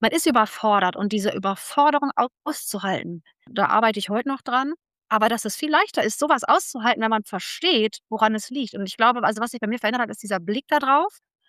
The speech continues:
Dadurch auch der, dieses Verständnis auch für die Tränen, das Weinen, also dass am Ende dieses Frustrationsausbruchs im besten Falle ja die Tränen stehen. Und ich hab dann, dann wirklich auch überlegt bei meiner Mittleren, wann die zuletzt geweint hat. Ich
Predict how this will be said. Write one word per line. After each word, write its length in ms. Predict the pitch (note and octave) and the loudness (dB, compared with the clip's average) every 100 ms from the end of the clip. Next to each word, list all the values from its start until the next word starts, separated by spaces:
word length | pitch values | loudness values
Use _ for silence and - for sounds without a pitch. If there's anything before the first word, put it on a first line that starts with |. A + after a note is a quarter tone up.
| _ - | _ -2
Dadurch 360 | G#3+ A#3 - | 0 0 0
auch 280 | - A#3+ B3 _ _ _ - | 0 0 -2 _ _ _ -6
der, 360 | G#3 G3+ G3 F#3+ | -2 0 0 -2
dieses 320 | - G3 G3 | -6 -8 -8
Verständnis 500 | - G#3 - A3 G#3+ | -8 -6 -2 -2 0
auch 140 | - - | -4 -4
für 100 | G3+ | -8
die 120 | G3 - | -10 -12
Tränen, 560 | - G#3 A#3 C4+ D#4 F#4 G#4 _ - | -4 0 2 2 2 -2 -8 _ -8
das 340 | G3 - - - _ _ _ | -6 -6 -12 -20 _ _ _
Weinen, 920 | F#3 G3 G#3+ C4+ C#4+ C4+ A#3+ A#3+ A#3 A3+ _ _ - | -2 2 4 2 0 0 0 0 -2 -6 _ _ -2
also 120 | G#3 | 0
dass 100 | A3+ | 2
am 100 | A#3 | 0
Ende 280 | - A3+ D4 | 2 2 2
dieses 300 | B3 A3 G#3+ | 0 -2 -4
Frustrationsausbruchs 1120 | - A3+ - F#3 - A#3 B3 - - G#3 G#3 | -6 -8 -6 -8 -4 -4 -4 -6 -6 -6 -6
im 160 | - E3+ | -8 -2
besten 440 | G#3 B3 - - F3 | 2 2 -2 -8 -6
Falle 300 | - F#3 A3 | 0 2 2
ja 100 | F#3+ | 0
die 100 | F#3 | -2
Tränen 480 | - G3+ A#3 B3+ C4+ | -6 -2 0 -2 -4
stehen. 500 | - - A#3+ C4 C#4+ _ _ _ _ _ _ _ - | -6 -2 0 0 -4 _ _ _ _ _ _ _ -8
Und 160 | F#3 - | -6 -6
ich 140 | - - - | -10 -12 -14
hab 100 | - | -2
dann, 200 | A3 A3 - | 0 0 0
dann 220 | G#3 G#3 | 0 2
wirklich 220 | B3 B3+ A3 | 2 0 -2
auch 40 | |
überlegt 340 | G3+ G3 A#3+ - | 0 0 0 0
bei 80 | |
meiner 200 | G3 F#3+ | -2 -2
Mittleren, 440 | F#3+ B3 G3+ F#3+ F#3 | -4 -4 -6 -4 -6
wann 120 | F#3 | -6
die 120 | G3+ | -6
zuletzt 420 | A#3+ F#3 A#3 - - | -8 -6 -6 -6 -10
geweint 380 | F3+ G#3+ B3+ | -4 -4 -4
hat. 160 | F3+ F#3+ | -6 -8
Ich 120 | - | -14